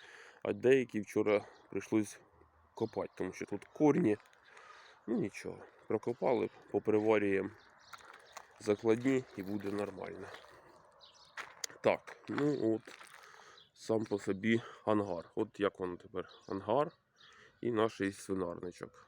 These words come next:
Ну, так собі, знаєте, як непогане так поєднання. Будемо додавати зеленої зони. Там в мене, е,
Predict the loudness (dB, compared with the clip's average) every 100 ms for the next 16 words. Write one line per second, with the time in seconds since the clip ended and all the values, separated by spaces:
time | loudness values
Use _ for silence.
0 | _ -10 -8 -10 -18 _ -14 -12 -12 -8
1 | -4 -2 -2 -4 4 6 6 4 -4 -6
2 | -16 -20 -20 -20 -20 _ -8 -4 2 4
3 | 6 6 6 4 2 -4 -2 -2 0 -4
4 | -6 -4 -4 -6 -2 2 6 6 4 4
5 | 4 6 4 2 -10 _ -20 -20 -20 -20
6 | -20 -20 _ 2 4 6 6 6 4 2
7 | 4 8 8 6 -4 -20 -20 0 4 6
8 | 6 6 6 4 -2 -20 -20 -20 -20 -20
9 | -20 -20 _ -2 2 4 4 2 0 0
10 | -2